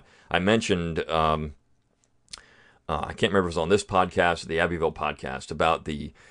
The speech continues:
uh, black exodus movement, people like Pap Singleton, who wanted to lead, uh, a, an all-black,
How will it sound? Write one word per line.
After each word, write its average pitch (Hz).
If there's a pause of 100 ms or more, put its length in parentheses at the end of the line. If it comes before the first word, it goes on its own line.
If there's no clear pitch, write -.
(220)
uh, 76
black 90
exodus 120
movement, 78
people 87
like 82
Pap 98
Singleton, 101
who 65
wanted 80
to 85
lead, 85
uh, 76
a, 78
an 73
all-black, 87